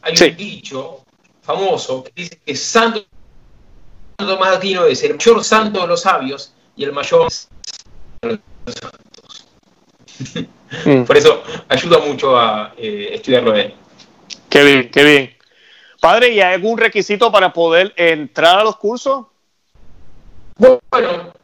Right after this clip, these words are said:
Speaker 1: eh, tener ganas, tener ganas de aprender, eh, querer tener la disposición de hacer un estudio serio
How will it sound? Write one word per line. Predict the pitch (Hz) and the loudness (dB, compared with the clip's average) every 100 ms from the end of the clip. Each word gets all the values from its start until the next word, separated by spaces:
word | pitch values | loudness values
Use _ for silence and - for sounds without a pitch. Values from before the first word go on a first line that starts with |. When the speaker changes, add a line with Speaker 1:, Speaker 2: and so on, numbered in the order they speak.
| _ | _
Speaker 1:
eh, | - 147 151 147 147 139 135 135 131 131 - _ - | -6 -2 0 2 2 0 -2 -4 -6 -8 -12 _ -10
tener | 175 202 214 214 220 - _ _ _ | -8 0 0 0 -6 -14 _ _ _
ganas, | 135 170 208 202 208 - - | -2 0 2 -2 -8 -14 -10
tener | 131 135 143 147 147 131 120 123 113 | -10 -8 -8 -6 -6 -8 -10 -14 -2
ganas | 175 185 175 180 180 - - - - | 2 2 0 -6 -8 -18 -20 -20 -12
de | 127 135 135 135 131 120 | -8 -6 -6 -4 -2 -2
aprender, | 117 - 123 120 151 220 - - _ _ _ _ _ _ - - - - - - - - | -4 -8 -10 -6 -4 -4 -6 -16 _ _ _ _ _ _ -16 -14 -14 -16 -20 -20 -20 -12
eh, | 131 127 123 123 117 117 117 113 110 110 107 107 107 107 107 - - | -6 -2 2 2 0 0 4 4 4 0 -4 -4 -8 -8 -8 -10 -6
querer | 131 151 165 160 - - | 2 6 6 4 -2 -6
tener | 135 147 | -4 0
la | 143 | -2
disposición | 127 - 143 - 185 190 | -2 -6 -8 -6 -6 -2
de | |
hacer | 143 147 | -4 -4
un | 135 | -10
estudio | - 135 113 | -10 -8 0
serio | 214 214 190 185 - | 6 6 6 -2 -6